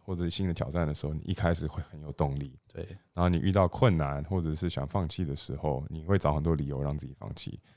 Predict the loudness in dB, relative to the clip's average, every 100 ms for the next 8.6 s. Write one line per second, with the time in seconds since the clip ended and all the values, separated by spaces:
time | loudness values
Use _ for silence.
0 | _ _ _ 6 10 10 6 2 2 2
1 | 0 0 -2 -2 -4 -4 -4 -4 0 2
2 | 2 2 2 2 0 -4 -2 0 2 0
3 | -2 -4 -2 -2 -2 -2 0 0 0 -2
4 | -4 -4 0 0 -2 -6 -8 -4 -2 -2
5 | -6 -8 -12 -16 _ _ 2 4 6 4
6 | 4 -2 -4 -2 0 2 0 -4 -4 -2
7 | -2 -4 2 4 4 0 -4 -4 -6 -6
8 | -6 -6 -10 -12 -14